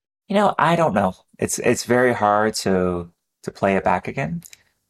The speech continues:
About eighty-five percent of the team is new on Tumblr or was not, uh, there at the acquisition. So that is a pretty big switch. Now, that happened over a couple of years,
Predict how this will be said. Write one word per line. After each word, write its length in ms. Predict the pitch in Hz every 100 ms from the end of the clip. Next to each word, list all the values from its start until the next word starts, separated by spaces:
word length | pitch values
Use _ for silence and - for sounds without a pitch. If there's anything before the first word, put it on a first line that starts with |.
| _ -
About 300 | 120 180 -
eighty-five 480 | - 131 139 123 117
percent 220 | 113 110
of 60 | 101
the 80 | 95
team 280 | 107 92 -
is 160 | 95
new 180 | 92 90
on 120 | -
Tumblr 360 | - 87 85 - _ _ _ _
or 380 | 113 92 87 87 -
was 160 | 95 98
not, 280 | 92 87 - -
uh, 380 | 90 85 85 85
there 180 | 92
at 60 | 90
the 80 | -
acquisition. 520 | 90 87 87 - - _ - - - - _ _ _ _
So 460 | - - 95 92 92
that 200 | 110 127
is 140 | 113
a 60 | 92
pretty 320 | 107 101 101
big 380 | 107 101 95 - - -
switch. 640 | - - - - - - -
Now, 140 | 98
that 140 | 95 95
happened 280 | 98 98 95
over 380 | 95 92 92 -
a 60 |
couple 240 | 98 95 95
of 80 | 87
years, 540 | 90 110 - -